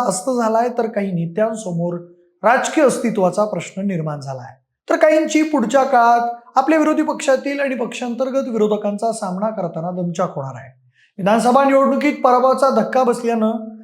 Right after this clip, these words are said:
राजकीय कारकीर्द संकटात सापडलेल्या राज्यातील पाच प्रमुख नेत्यांचा आपण आढावा घेऊयात. नमस्कार, मी प्रथमेश आणि तुम्हाला तर माहिती आहे आपला विशेष भारी.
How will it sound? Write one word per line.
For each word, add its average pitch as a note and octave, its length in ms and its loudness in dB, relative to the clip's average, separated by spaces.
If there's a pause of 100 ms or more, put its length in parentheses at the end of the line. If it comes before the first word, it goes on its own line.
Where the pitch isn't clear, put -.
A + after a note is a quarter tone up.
(220)
राजकीय A#3 380 2
कारकीर्द C#4+ 580 2
संकटात B3 640 0
सापडलेल्या A3 640 0 (160)
राज्यातील F#3+ 600 -2
पाच C#4 300 2 (100)
प्रमुख G#3+ 400 -2
नेत्यांचा E3+ 580 -4 (500)
आपण A#3+ 200 2
आढावा F3 260 4
घेऊयात. C#3+ 340 -6 (420)
नमस्कार, F3+ 400 2
मी C#4+ 80 2
प्रथमेश C#4 420 2
आणि C#4+ 140 -4
तुम्हाला C#4 280 2
तर B3+ 80 0
माहिती B3+ 260 -2
आहे B3 80 0
आपला B3+ 140 -6
विशेष F3 440 -8
भारी. C3 220 -20